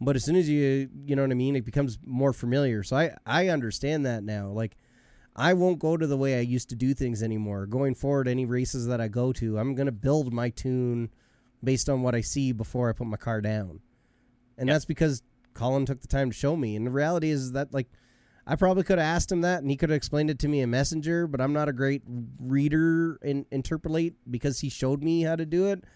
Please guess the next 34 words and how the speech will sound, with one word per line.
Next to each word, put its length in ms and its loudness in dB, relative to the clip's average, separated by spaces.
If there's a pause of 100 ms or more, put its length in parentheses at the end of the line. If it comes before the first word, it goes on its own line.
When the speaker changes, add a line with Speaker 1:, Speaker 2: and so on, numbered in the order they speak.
(140)
Speaker 1:
it 140 -4
clicked. 480 -4 (460)
It 60 -10
just 200 -10
goes 160 0
off 240 0
in 80 -8
my 120 -2
head, 280 2
and 100 -2
now 140 -2
it's 100 -6
like, 300 -6
I 60 -6
get 180 2
it. 100 -8 (580)
I 60 -6
know, 200 2
I 80 -2
know 200 2
Speaker 2:
Yeah. 60 2
Speaker 1:
what 160 2 (100)
I 80 -2
need 200 2
to 80 -4
do 180 4
now 360 0 (560)
to 80 -4
make 160 0
this 200 -2
not 320 0
be 220 0
so 240 -2
wonky. 440 -2